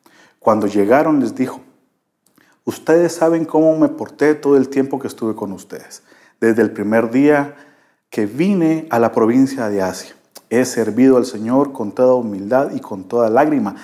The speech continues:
a pesar de haber sido sometido a duras pruebas por las maquinaciones de los judíos. Ustedes saben que no he vacilado en predicarles todo lo que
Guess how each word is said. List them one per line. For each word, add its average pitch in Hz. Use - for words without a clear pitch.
a -
pesar 151
de 147
haber 131
sido 156
sometido 120
a 131
duras 143
pruebas 180
por 180
las 113
maquinaciones 120
de 104
los 98
judíos. 101
Ustedes 104
saben 110
que 107
no 110
he -
vacilado 110
en 110
predicarles 135
todo 151
lo 131
que 104